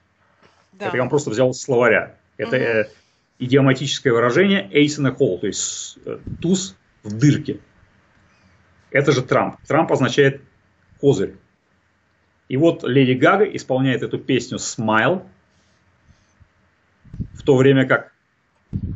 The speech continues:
Speaker 2: зубной техник убивает людей в Канаде,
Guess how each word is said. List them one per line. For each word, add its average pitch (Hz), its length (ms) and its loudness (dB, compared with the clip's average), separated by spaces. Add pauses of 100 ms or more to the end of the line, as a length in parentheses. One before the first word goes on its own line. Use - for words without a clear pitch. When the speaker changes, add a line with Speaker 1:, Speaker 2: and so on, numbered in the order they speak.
(680)
Speaker 2:
зубной 135 420 0
техник 165 480 -4
убивает 131 640 0
людей 95 460 -4 (1300)
в - 60 -20
Канаде, 92 520 -2